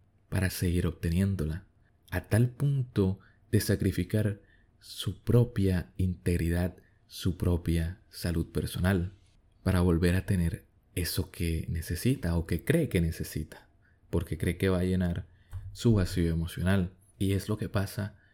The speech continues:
nuevamente trayéndolo al plano de las relaciones de pareja, con el que llamamos o la que llamamos la víctima en la relación, la persona dominada. ¿Por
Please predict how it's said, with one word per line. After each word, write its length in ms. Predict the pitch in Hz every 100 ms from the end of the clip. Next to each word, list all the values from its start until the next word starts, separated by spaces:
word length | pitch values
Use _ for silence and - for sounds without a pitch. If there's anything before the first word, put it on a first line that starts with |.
| _ -
nuevamente 640 | - 104 101 101 98 101
trayéndolo 540 | 95 85 87 92 92 87
al 100 | 82
plano 480 | - 95 92 95
de 60 | 95
las 180 | 85 82
relaciones 400 | 80 80 85 87
de 100 | 92
pareja, 480 | - 85 85 87 - _ _ -
con 460 | 85 90 85 - - _
el 220 | 98 82
que 100 | 90
llamamos 680 | 85 80 82 87 90 95 -
o 100 | 90
la 160 | 82 80
que 140 | 90
llamamos 500 | 85 80 80 80 - - _ _
la 200 | - 80
víctima 520 | 85 120 - 82 78
en 100 | 78
la 80 | 76
relación, 480 | 73 78 - 85 80
la 140 | 82
persona 400 | - 85 - 87
dominada. 680 | 85 82 82 104 107 90 - _ _
¿Por 240 | 85 -